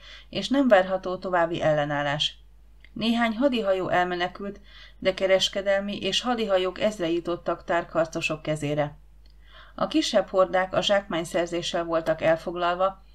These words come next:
és maguk mögött veszekedtek, így elhatároztuk,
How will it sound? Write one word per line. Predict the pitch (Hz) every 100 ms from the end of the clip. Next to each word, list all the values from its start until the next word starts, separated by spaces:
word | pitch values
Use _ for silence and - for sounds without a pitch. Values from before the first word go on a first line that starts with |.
| - -
és | 190 -
maguk | 269 220 -
mögött | 180 165 170
veszekedtek, | 175 170 175 180 175 196 196 - - - -
így | 196 208
elhatároztuk, | 277 233 202 175 180 185 - 185